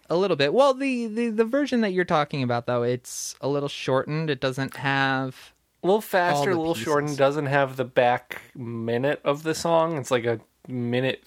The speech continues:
Speaker 2: forty-five, probably.
Speaker 1: Mm-hmm.
Speaker 2: And he's playing it a lot faster. Um, I definitely think this is the period of time when Dan's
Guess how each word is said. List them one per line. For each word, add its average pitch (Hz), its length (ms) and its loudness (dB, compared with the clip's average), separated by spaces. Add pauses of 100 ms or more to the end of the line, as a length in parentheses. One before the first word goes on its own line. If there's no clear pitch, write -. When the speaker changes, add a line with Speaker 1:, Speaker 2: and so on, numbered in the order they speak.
(120)
Speaker 2:
forty-five, 131 1000 0
probably. 196 680 2
Speaker 1:
Mm-hmm. - 180 -10 (320)
Speaker 2:
And 143 120 2
he's 139 120 0
playing 190 260 2
it 165 80 4
a 127 80 4
lot 131 300 0
faster. 143 680 -2 (540)
Um, 131 260 0
I 143 80 2
definitely 165 360 2
think 147 180 -4
this 135 180 -4
is 127 60 -8
the 120 80 -4
period 131 280 -2
of 113 80 -8
time 117 280 -2
when 117 160 -4
Dan's 120 720 -4